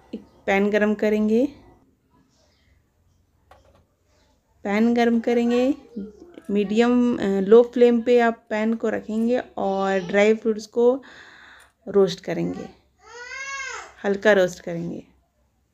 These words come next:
लो फ्लेम पे ही रख के ड्राई फ्रूट्स को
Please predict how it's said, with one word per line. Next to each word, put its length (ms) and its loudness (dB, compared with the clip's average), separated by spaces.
लो 160 6
फ्लेम 360 6
पे 100 6
ही 140 6
रख 260 0
के 140 0
ड्राई 280 -2
फ्रूट्स 380 -6
को 200 -8